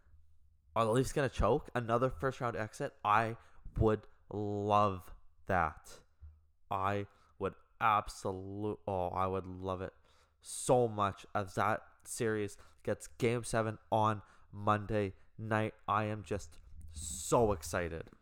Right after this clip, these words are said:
for that series. You have no idea. But then look at the other side of the coin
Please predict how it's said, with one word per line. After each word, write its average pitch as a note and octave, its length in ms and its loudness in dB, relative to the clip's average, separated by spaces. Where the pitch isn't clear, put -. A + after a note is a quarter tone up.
for A2 200 -2
that G2 280 0
series. E2+ 640 -6
You A#2 140 4
have G2+ 180 6
no G#2 340 0
idea. E2+ 480 -2
But - 160 -2
then F3+ 260 2
look E3+ 140 -4
at F3+ 100 -4
the - 120 2
other D3+ 200 6
side D3+ 220 0
of C#3 80 -2
the C#3 80 -2
coin C#3 520 0